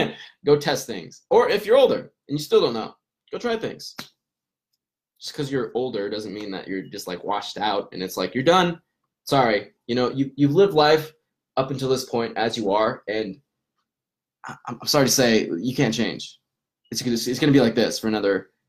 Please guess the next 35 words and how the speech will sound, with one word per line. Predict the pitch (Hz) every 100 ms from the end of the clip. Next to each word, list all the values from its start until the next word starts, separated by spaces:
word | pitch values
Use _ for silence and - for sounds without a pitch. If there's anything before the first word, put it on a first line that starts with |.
| _
forty, | 117 107
fifty, | 117 110 107 101
sixty, | 110 - 98 -
seventy | 101 101
years. | 95 85 58 - - _ _ _ _ _
What, | 147 143 - -
what |
do | 190
you |
want | 262
me | 247
to |
say? | 294 262 -
What, | - - 147
the |
guy | 143 165 165
on, | 151 - - _ -
the |
guy | 160 175
s-, | 170 160
live | 165 175
streaming | 175 180 160
on |
Facebook | 165 175 175 175
has | 170 165
all | 165
the | 165
answers? | 175 196 165
I'm | 160
sorry, | 202 151 101 104
you're | 139
done. | 113 - _ _ _
You're | 135
washed | 127 131 -
up. | 113 110